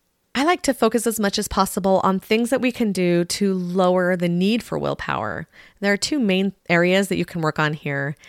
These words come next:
One is lowering your desire. If you simply don't desire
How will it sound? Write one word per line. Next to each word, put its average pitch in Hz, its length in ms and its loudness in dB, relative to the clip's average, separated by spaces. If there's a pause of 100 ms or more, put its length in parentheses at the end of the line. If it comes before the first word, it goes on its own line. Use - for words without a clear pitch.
(320)
One 180 240 4
is 233 280 2
lowering 170 480 0
your 160 120 -2
desire. 151 720 -2 (200)
If - 120 -8
you 190 80 0
simply 220 320 0
don't 175 220 0
desire 175 840 2